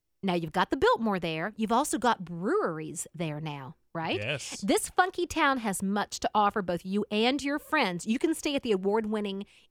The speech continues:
Speaker 1: Inn on Biltmore Estate.
Speaker 2: Mm-hmm.
Speaker 1: You could even stay at the Grand Bohemian Hotel in Asheville.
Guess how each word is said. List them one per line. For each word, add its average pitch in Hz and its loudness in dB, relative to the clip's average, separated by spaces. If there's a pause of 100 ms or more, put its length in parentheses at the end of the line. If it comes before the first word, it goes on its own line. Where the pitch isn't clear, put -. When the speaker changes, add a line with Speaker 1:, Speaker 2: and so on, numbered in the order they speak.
Speaker 1:
Inn 214 2
on 185 0
Biltmore 175 -2
Estate. - -4
Speaker 2:
Mm-hmm. 208 -12 (160)
Speaker 1:
You 254 0
could 294 2
even 269 0
stay 254 -2
at 226 0
the 214 -4
Grand 202 -4
Bohemian 214 -2
Hotel 165 -4
in 160 -8
Asheville. 175 -4